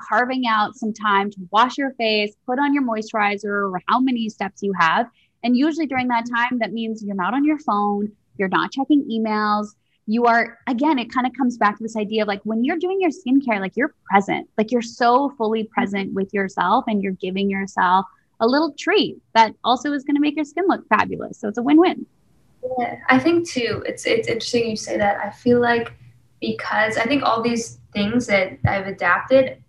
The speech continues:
Speaker 2: make me very present. And I think maybe that's why I am clinging so much to them, 'cause there's so much uncertainty in this future. So it's, you're making me have a realization. It's good. It's cool. <laughs>
Speaker 1: Amazing. Right here on the Healthy as Hot podcast. I'm here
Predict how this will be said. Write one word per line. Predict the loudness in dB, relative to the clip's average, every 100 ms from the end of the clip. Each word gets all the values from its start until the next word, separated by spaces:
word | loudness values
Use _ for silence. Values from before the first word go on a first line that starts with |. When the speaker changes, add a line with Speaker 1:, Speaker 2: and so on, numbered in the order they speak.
| _
Speaker 2:
make | 0 0 -2
me | -4 0
very | 0 0 -4
present. | 0 0 0 -2
And | 2 2
I | 0
think | -6 -4
maybe | -6 -6 -2
that's | 0 0 -2
why | 0 2 4 2 -2 -8 _ _ _ _ 2
I | 4 4
am | 2 0 -2 -6 -14 -8
clinging | -4 -4 -4
so | -4 -4
much | -2 -4 -4
to | 4
them, | 4 4 0
'cause | -4
there's | -4
so | -4 -4
much | -4
uncertainty | -4 -2 -2 -2 -4 -4 -4
in |
this | -4 -6
future. | -8 -8 0 0 2
So | 2 2
it's, | 0 -6 -20 -20 -6
you're | 0
making | 0 2
me | 2
have | 2 2
a |
realization. | 0 0 -2 -4 -14 -12 -10
It's | -6
good. | 0 0 -2
It's | -8
cool. | 2 2 2 -10 -16 4
<laughs> | 4 4 -6 _ _ -14 -8 -6 -2
Speaker 1:
Amazing. | 2 2 2 -4 -2
Right | -2 0
here | -2
on | -2
the | -2
Healthy | -4 -4 -6
as |
Hot | -6 -4
podcast. | -2 -2 -4 -6 -2
I'm | 0
here | 2